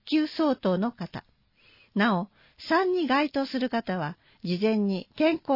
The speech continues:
推進課へお問い合わせください。任意接種対象者、定期接種対象者以外で、接種当日に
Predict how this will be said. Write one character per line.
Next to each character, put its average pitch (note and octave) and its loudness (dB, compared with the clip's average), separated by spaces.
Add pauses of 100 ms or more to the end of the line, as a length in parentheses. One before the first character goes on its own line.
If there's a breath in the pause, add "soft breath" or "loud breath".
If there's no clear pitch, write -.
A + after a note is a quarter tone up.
(120)
推 C#4 0
進 C4+ 0
課 B3+ 0
へ - -2
お F3+ 0
問 A3 0
い B3 0
合 A3+ 0
わ A3 -2
せ - -8
く G3+ -10
だ G3 -6
さ - -8
い。 - -10 (1120 soft breath)
任 F#4 6
意 D4+ -2
接 C4+ -2 (140)
種 - -8 (520)
対 C4+ 2
象 A3 -4
者、 - -12 (400)
定 F4+ 4
期 F4 -6
接 E4 -2
種 G3 -2
対 A3+ 0
象 A#3+ -4
者 F#3 -2
以 F#3 0
外 D#3 -2
で、 C#3 -8 (480 loud breath)
接 D#4 4
種 F4+ -2
当 D#4+ 2
日 C4+ -2
に A3+ 0